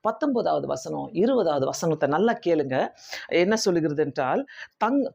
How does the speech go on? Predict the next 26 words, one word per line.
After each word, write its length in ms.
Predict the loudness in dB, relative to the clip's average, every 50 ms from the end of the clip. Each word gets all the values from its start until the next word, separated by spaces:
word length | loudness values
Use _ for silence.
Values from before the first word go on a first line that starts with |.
| -2 0
தாங்-, 300 | 0 2 0 0 -2 -2
தங்கள் 400 | -2 0 0 2 2 2 0 0 0 -2
ஆபத்திலே 580 | 0 0 0 0 0 0 0 2 2 2 2 0 -2
கர்த்தரை 400 | -2 -4 -2 0 0 0 0 2
நோக்கி 360 | 2 0 0 0 -2 -4 -4 _ -2
கூப்பிடுகிறார்கள், 760 | -2 0 0 -2 0 0 0 0 0 -2 -2 0 0 0 0 -2 -6 -8 -2
அவர்கள் 400 | 0 0 2 2 2 0 0 0
இக்கட்டுகளுக்கு 760 | -2 -4 -4 _ -4 -2 -2 -2 -2 -2 0 0 0 0 -2
அவர்களை 320 | -2 -2 0 0 0 0 0
நீங்களாக்கி 640 | 0 2 2 2 2 2 2 0 0 -2 -2 -2
ரட்சிக்கிறார்." 560 | -2 -2 -4 -6 -8 -8 -6 -4 -4 -4 -4 -8 -8 -4 -2
ஆபத்திலே 800 | 0 0 0 0 -2 -2 -2 -2 0 0 2 0 0 0 -2 -2 -4 -8
கர்த்தரை 280 | -6 -2 0 2 2 4
நோக்கி 460 | 4 4 4 2 2 0 -2 -4 -4 -4
கூப்பிடுகிறார்களாம், 720 | -4 -2 0 0 0 2 2 2 2 2 0 0 -2 -4 _ _ _ -20 -20 -10 -4
அவருடைய 260 | 0 2 2 2 2
இக்கட்டிலே 400 | 2 0 -2 -2 0 0 0 0
அவர்களை 260 | 0 0 0 0 0
ரட்சிக்கிறாராம். 640 | 0 -2 -2 -2 -2 -2 0 0 -2 -2 -4 -6 -10 -14 -20 -20 -10 -2
எப்படிப்பட்ட 880 | 2 4 4 4 2 -2 -6 _ 2 4 4 4 4 2 0 0 2
ஆபத்தா 420 | 2 2 2 2 0 0 0 0 0
இருந்தாலும் 340 | 0 0 2 2 2 2 2
சரி, 380 | 2 2 0 0 0 -2 -6 _ _ -20 -20 -20 _ _
உயிரோடு 680 | -2 0 2 4 4 4 4 4 4 4 4 4 4 2
இருக்க 220 | 2 0 0 0
மாட்டாங்க, 640 | 0 0 0 -2 -2 -2 -2 -2 0 0 0 0